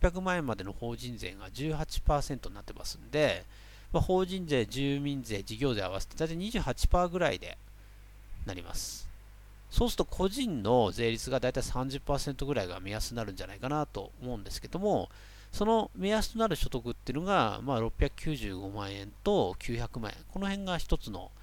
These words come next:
ラインになりますね。はい。だからこう、個人だけガーッと出したりとか、法人だけガーッと出すっていうのはちょっと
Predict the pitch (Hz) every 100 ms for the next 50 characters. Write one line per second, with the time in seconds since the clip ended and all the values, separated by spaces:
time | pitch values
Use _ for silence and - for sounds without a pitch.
0 | - - 117 98 92 - - - - 185
1 | - - - - - - - - - -
2 | - - - - - 220 208 156 - 156
3 | 147 135 127 120 110 107 104 107 - 220
4 | 233 196 127 104 117 - 110 131 - 98
5 | - - 131 120 127 110 - 127 123 139
6 | - - 165 175 147 165 - 104 95